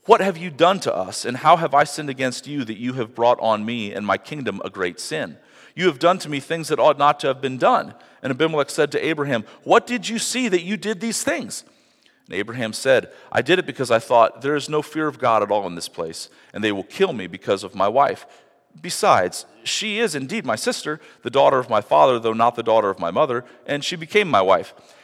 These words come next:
And when God caused me to wander from my father's house, I said to her, 'This is the kindness you must do to me. At every place where we come, say of me, "He is my brother."'"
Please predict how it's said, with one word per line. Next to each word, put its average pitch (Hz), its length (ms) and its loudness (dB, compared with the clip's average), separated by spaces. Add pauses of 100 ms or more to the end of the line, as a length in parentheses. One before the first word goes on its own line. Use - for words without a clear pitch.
And 151 100 -2
when 151 100 0
God 170 260 6
caused 185 300 6
me 170 100 -8
to 147 140 -8
wander 156 260 2
from 139 160 -10
my 127 100 0
father's 135 360 0
house, 147 280 2
I 113 60 0
said 151 300 -2
to 113 80 -6
her, 92 200 -2 (300)
'This 165 180 -2
is 147 100 -10
the 139 100 -8
kindness 139 480 -4
you 127 60 -8
must 120 220 -4
do 120 120 -8
to - 140 -14
me. 80 160 -8
At 90 80 -2
every 185 200 2
place - 480 -4 (240)
where 131 140 -2
we 131 140 -6
come, 120 360 -2
say 170 260 -2
of 117 140 -2
me, 101 200 -8 (100)
"He 151 160 -6
is 120 120 -2
my 110 120 0
brother."'" 92 340 0